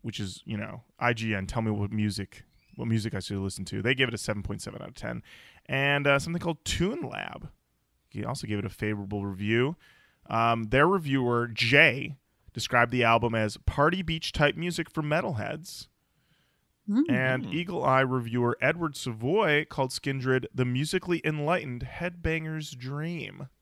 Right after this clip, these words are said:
Speaker 1: Um,
Speaker 2: Wow.
Speaker 1: All Music's Johnny Loftus. I think Johnny Loftus probably listened to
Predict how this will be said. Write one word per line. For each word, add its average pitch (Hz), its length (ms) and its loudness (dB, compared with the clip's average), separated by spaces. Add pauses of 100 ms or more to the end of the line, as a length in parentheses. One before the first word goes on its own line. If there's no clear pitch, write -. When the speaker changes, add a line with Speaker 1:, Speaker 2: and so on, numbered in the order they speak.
(600)
Speaker 1:
Um, 50 560 -12
Speaker 2:
Wow. 185 520 -4 (420)
Speaker 1:
All 143 220 4
Music's 190 520 -4
Johnny 135 360 2
Loftus. 110 640 2
I 147 100 -2
think 381 160 -4
Johnny 156 260 4
Loftus 120 460 0
probably 113 460 0
listened 104 320 -6
to - 100 -10